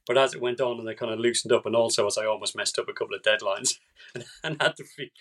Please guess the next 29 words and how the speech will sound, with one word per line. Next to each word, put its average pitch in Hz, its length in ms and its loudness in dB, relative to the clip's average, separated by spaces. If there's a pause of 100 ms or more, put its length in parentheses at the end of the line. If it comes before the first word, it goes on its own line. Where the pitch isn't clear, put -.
(140)
had 160 140 -4
to 139 80 -6
speed 135 360 -2
up 123 160 2
just 135 200 0
to 127 60 -6
make 135 300 2
'em. 107 200 -6 (540)
And, 147 200 0
um, 143 300 4
but, 147 200 -2
uh, 143 280 0 (100)
yeah, 147 200 0
so - 140 -10
then 135 200 0
as 123 100 -4
they 135 80 2
were 127 80 -2
going 135 260 2
in, 135 60 0
they're 127 100 -2
going, 151 140 -6
"Oh, 262 80 -10
we 214 120 -6
quite 180 200 2
like 185 180 2
this - 160 -6
looser 131 400 -4
style." 123 500 0